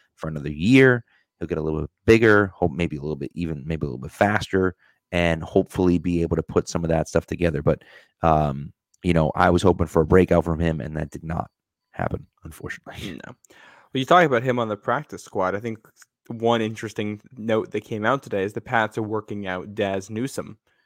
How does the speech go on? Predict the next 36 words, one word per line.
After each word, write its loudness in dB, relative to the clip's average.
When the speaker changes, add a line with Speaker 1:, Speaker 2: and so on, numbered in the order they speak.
Speaker 2:
uh, -4
Speaker 1:
Yeah. -6
Speaker 2:
got -4
drafted -2
by -2
the -8
Bears. -2
They're -10
working -4
him -8
out 0
on -10
Sunday. -10
And -12
I -16
don't -4
know 6
if 2
he's -6
better 0
than -8
Trey -6
Nixon, -8
but -10
I -4
think -12
there's -4
overlap, -4
a -6
lot 6
of 2
overlap 0
there 2
in -6
play -4
style. -6